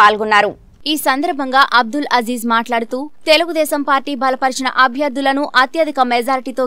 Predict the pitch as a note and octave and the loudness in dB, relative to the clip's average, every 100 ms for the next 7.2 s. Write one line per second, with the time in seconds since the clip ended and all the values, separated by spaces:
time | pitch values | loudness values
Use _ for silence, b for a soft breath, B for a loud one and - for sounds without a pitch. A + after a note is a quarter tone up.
0 | A#3 A#3+ A#3+ A#3 A#3+ G#3+ G#3+ A3 G#3 G#3+ | -2 -4 -6 -8 -6 -6 -6 -4 0 0
1 | G#3 - - E4 F4 D4+ D4+ D4 C#4+ C#4+ | -2 -8 -6 -4 -4 -4 -4 0 0 0
2 | C#4 C#4+ C#4+ C4+ C#4+ B3+ C4+ C4+ C4+ C4 | 0 0 0 0 -2 -2 0 0 -2 -2
3 | C#4+ A#3+ C4+ D#4 C#4+ C#4 B3 C4+ D4 C4+ | -2 -2 -6 -6 -8 -6 0 0 0 -6
4 | B3+ C4+ C4+ C4 B3 C4+ D#4+ - C4 C#4 | -6 -4 -2 -2 -2 -4 -6 -4 2 2
5 | C#4+ C#4 D4 C4 F4 C4+ D4 C#4 C4+ C#4 | 2 -4 -6 -6 -6 -6 0 2 4 0
6 | - G#3+ - C#4 C#4 C4+ B3+ A#3+ C4 B3+ | -6 -8 -8 -2 0 0 0 0 0 -4
7 | B3+ B3+ | -4 -2